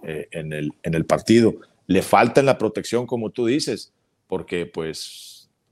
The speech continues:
oye, un quarterback necesita más, más de un segundo y medio, dos segundos de tiempo, y, y es algo que sí le están ganando el, el embate inicial, ¿no? A él. Pero en general, tenemos,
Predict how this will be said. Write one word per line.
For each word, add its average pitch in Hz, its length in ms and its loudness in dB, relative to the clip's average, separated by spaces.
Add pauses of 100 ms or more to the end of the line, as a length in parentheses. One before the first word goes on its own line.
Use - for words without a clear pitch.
(140)
oye, 95 180 -4
un 95 180 -6
quarterback 101 380 0
necesita 95 480 -8
más, 98 360 -8
más 90 300 -8
de 98 80 0
un 98 160 -2
segundo 92 340 -6
y 90 40 -6
medio, 87 280 -8
dos 87 160 -8
segundos 90 380 -8
de 76 80 -12
tiempo, 90 400 0
y, 76 160 -6
y 85 120 2
es 85 140 4
algo 87 240 4
que 87 120 0
sí 85 160 -4
le 85 80 -2
están 82 260 -6
ganando 82 520 -8 (500)
el, 85 240 -4
el 85 160 2
embate 85 400 0
inicial, 80 500 -2
¿no? 85 160 -6
A 73 60 -10
él. 78 180 -10 (280)
Pero 123 140 6
en 123 80 4
general, 143 560 4
tenemos, 160 300 -6